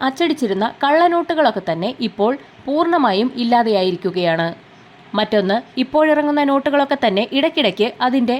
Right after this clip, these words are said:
പാറ്റേണുകളിലൊക്കെ മാറ്റപ്പെടുന്നുണ്ട് എന്നുള്ളത് ഒരു സത്യമാണ്. ഒരുപക്ഷെ നമ്മുടെ കണ്ണിൽ പെട്ടെന്ന് ആ മാറ്റങ്ങൾ പെടില്ല എങ്കിൽ പോലും നോട്ടുകളിൽ വരുന്ന പാറ്റേണുകളിൽ മാറ്റം വരുത്തുന്നുണ്ട്. അതോടൊപ്പം തന്നെ കൃത്യമായി ഈ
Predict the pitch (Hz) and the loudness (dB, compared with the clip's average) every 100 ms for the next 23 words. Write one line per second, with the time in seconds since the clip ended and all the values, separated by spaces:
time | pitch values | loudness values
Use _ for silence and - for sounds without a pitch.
0 | - - 269 285 330 330 294 269 214 202 | -4 -2 0 0 -2 0 2 2 0 -2
1 | 240 302 226 240 254 320 277 240 208 202 | -4 -4 0 0 2 0 0 0 0 2
2 | 247 226 220 202 196 240 233 240 226 208 | 2 2 2 2 0 -2 -4 -2 -2 0
3 | 175 165 165 170 330 370 392 381 359 285 | 0 0 0 0 2 2 2 2 2 4
4 | 294 349 349 339 320 254 240 302 311 - | 4 4 4 2 2 0 2 2 2 2
5 | 233 294 294 302 294 285 214 254 277 285 | 0 2 2 2 0 2 0 2 4 4
6 | 262 247 180 175 202 254 - 240 277 320 | 2 0 0 2 0 -2 -8 0 2 2
7 | 349 349 339 330 311 294 226 233 277 262 | 2 2 4 2 2 0 0 0 0 0
8 | 202 180 262 - 226 175 254 214 190 196 | 0 -2 -2 -4 -2 0 0 0 0 -2
9 | 175 175 175 180 - - - - 208 220 | -2 -2 0 -2 -6 -18 -20 -6 0 2
10 | 214 226 214 208 240 233 226 277 226 196 | 2 0 0 0 -2 -4 0 0 2 2
11 | 254 277 | 0 0